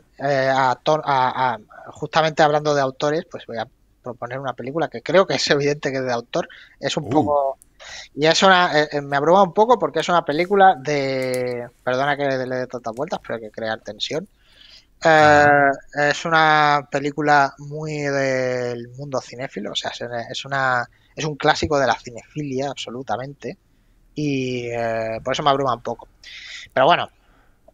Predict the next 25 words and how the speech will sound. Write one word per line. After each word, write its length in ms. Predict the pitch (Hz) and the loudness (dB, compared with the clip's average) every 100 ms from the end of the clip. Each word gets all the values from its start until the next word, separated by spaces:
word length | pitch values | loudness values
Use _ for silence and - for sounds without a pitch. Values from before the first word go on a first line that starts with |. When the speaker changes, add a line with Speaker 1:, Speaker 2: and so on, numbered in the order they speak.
| _ _ - - _ _ _ _ _ | _ _ -14 -14 _ _ _ _ _
Speaker 1:
se 180 | - 139 | -6 -6
trata 400 | - 165 165 165 | 4 4 8 8
de 260 | 160 175 143 | 8 6 4
Entrar 300 | 135 151 160 | 0 2 2
en 140 | 151 | 2
harina 380 | 139 156 170 165 | 0 -2 0 0
con 200 | 143 127 | -2 -6
David 200 | 131 127 | -6 -6
Lynch 440 | 120 147 - - - | -8 -10 -8 -10 -10
y 300 | 135 123 - _ | -10 -12 -14 _
Eraserhead, 760 | 135 127 127 120 123 127 143 190 - _ _ _ | -6 -4 -4 -4 -6 -4 -4 -4 -8 _ _ _
Cabeza 280 | - - | -8 -4
Borradora, 480 | 120 113 113 147 208 _ _ _ _ _ _ _ _ _ - | -2 0 0 2 0 _ _ _ _ _ _ _ _ _ -12
que 100 | 113 | -12
está, 380 | - 120 120 123 | 0 4 4 2
podéis 260 | 120 110 | -2 -6
encontrar 420 | 123 104 - 113 | -10 -12 -8 -10
en 100 | 113 - | -10 -16
Filmin, 540 | - 101 113 165 226 | -18 -14 -10 -12 -12
y 80 | 117 | -10
que 60 | |
es 80 | 107 | -8
una 140 | 120 117 | -6 -6
película 380 | 117 120 127 - | -6 -4 -4 -4
que 160 | 110 | -12